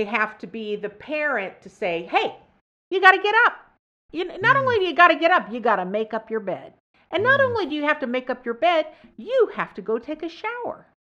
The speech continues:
Speaker 1: And not only do you have to take a shower, you have to get dressed in something nice, even if you're staying in your house all day, so
Speaker 2: Mm.
Speaker 1: that you, so that you have a, a, a semi-productive day.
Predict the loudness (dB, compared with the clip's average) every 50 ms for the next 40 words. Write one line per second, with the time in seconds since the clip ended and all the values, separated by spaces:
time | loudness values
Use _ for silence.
0 | _ _ -10 -2 2 4 4 4 2 0 -2 -4 -6 -6 -6 -6 -6 -4 -4 -4
1 | -4 -6 -8 -10 -8 -8 -8 -8 -10 -12 -4 0 2 2 2 2 0 -2 -6 -4
2 | -2 -2 -2 -2 -4 -6 -8 -8 -8 -12 -12 -10 -12 -12 -8 -6 -6 -6 -6 -6
3 | -10 -14 -14 -14 -8 -8 -10 -8 -8 -10 -12 -8 -6 -6 -6 -6 -10 -16 -20 _
4 | _ _ -2 -2 -2 0 -2 -4 -4 -4 -6 -6 -6 -6 -6 -6 -6 -4 -4 -4
5 | -4 -4 -4 -2 -2 -2 -2 -4 -4 -4 -2 -2 -2 -2 -2 -2 -2 -2 -4 -8
6 | -12 -20 -20 -20 _ _ -4 0 0 2 4 4 2 2 0 -6 -18 _ -16 -8
7 | -4 -2 -2 0 0 0 0 -2 -2 -6 -12 -18 _ _ _ _ _ _ _ _
8 | _ _ -8 -4 -4 -4 -4 -4 -6 -6 -6 -6 -4 -4 -2 -2 -2 -4 -8 -18
9 | _ -6 -2 -2 0 0 0 -2 -4 -2 -2 -2 -2 -2 -6 -8 -6 -4 -4 -4
10 | -4 -6 -8 -8 -6 -4 -2 -4 -4 -6 -12 -14 -6 -2 -2 -2 0 -2 -6 -10
11 | -12